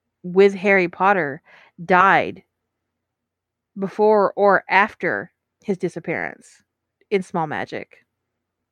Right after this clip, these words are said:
The only reason Dumbledore kept, um, Sirius alive was that they hoped that he'd be able to, um, use Sirius to find Harry Potter.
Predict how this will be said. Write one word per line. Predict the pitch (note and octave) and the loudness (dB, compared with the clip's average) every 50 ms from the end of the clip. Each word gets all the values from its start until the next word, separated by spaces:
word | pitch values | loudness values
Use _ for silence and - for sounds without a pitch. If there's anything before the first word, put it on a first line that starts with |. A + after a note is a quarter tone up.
| _ _ _ _ _ _ _ _ _ _ _ _ _ _ _ _ _ _ _ _ _ _ _ _ _ _ _ _ _ _ _ _ _ _ _ _ _ _ _ _ _ _ _ _ _ _ _ _ _ _ _ _ _ _ _ _ _ _ _ - | _ _ _ _ _ _ _ _ _ _ _ _ _ _ _ _ _ _ _ _ _ _ _ _ _ _ _ _ _ _ _ _ _ _ _ _ _ _ _ _ _ _ _ _ _ _ _ _ _ _ _ _ _ _ _ _ _ _ _ 0
The | G#3+ A3 | 4 6
only | A3+ A3+ A#3+ A#3+ | 6 6 6 4
reason | A3 G#3 A3 G#3 A3 G#3 G3+ | 4 4 2 2 0 0 0
Dumbledore | F#3+ F#3 F#3 F3+ F#3 F#3 F#3+ F3 F3 E3+ | 2 0 0 0 -2 -2 -2 -2 -2 -2
kept, | - - F#3+ E3+ E3+ - _ _ _ _ _ _ - - _ _ _ | -2 0 0 0 0 -2 _ _ _ _ _ _ -20 -20 _ _ _
um, | - F3 E3 D#3+ D#3+ D#3 D#3+ E3 E3 _ | 0 2 2 2 0 -2 -6 -10 -12 _
Sirius | _ - - G#3 A#3 C4 C4 G3 F3 E3+ - | _ -6 -2 0 2 2 2 2 0 -2 -4
alive | E3 D3+ D#3+ D#3 D#3 D#3+ E3 E3+ F3 | -6 -4 -2 0 0 0 0 -2 -2
was | F3 E3+ E3 - | -6 -8 -8 -10
that | - - | -10 -8
they | - E3+ F3+ | -6 -6 -4
hoped | E3+ F3+ F3+ F3 - - - | -2 0 0 0 -2 -4 -6
that | F3 E3+ | -8 -6
he'd | E3+ E3+ E3+ | -6 -8 -8
be | - E3+ D#3+ | -4 -2 -2
able | D#3+ D#3+ D#3+ E3 D#3+ E3 | 0 -2 -2 -4 -8 -14
to, | - - E3+ D#3+ D#3 D#3 D#3 - _ _ _ _ _ _ _ _ - | -10 -8 -6 -4 -4 -4 -6 -10 _ _ _ _ _ _ _ _ -2
um, | D3+ D3+ D3+ D3 D3 D3 D#3 E3+ | 0 0 0 0 -4 -6 -8 -10
use | G3+ F#3+ F#3+ F#3+ F3+ - | -8 -4 -4 -4 -4 -2
Sirius | - F#3+ E3+ D#3+ D#3+ D#3 D#3 D3+ D3+ - | -2 0 0 2 2 2 0 0 -2 -4
to | - - | -8 -6
find | - - D#3+ F#3 A3 A3+ F3+ E3 - | 0 2 4 4 4 4 2 0 -4
Harry | D#3+ - E3+ D#3 C3+ A#2+ | -6 -6 -4 -2 -2 -4
Potter. | - - B2 F#2 F#2+ E2 G2 B2 - | -4 -4 -4 -4 -4 -4 -6 -8 -12